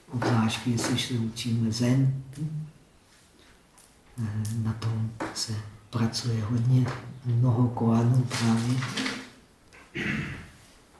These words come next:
se zabývá tímto problémem, jak rozlišit a poznat dharmu jak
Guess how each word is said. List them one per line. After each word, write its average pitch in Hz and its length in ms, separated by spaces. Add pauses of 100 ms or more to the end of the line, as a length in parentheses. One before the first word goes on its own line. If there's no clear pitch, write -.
(140)
se 120 240 (200)
zabývá 110 600
tímto 113 360
problémem, 117 840 (340)
jak 113 320 (260)
rozlišit 113 680 (4000)
a - 40
poznat 113 520 (140)
dharmu 117 680 (100)
jak 117 200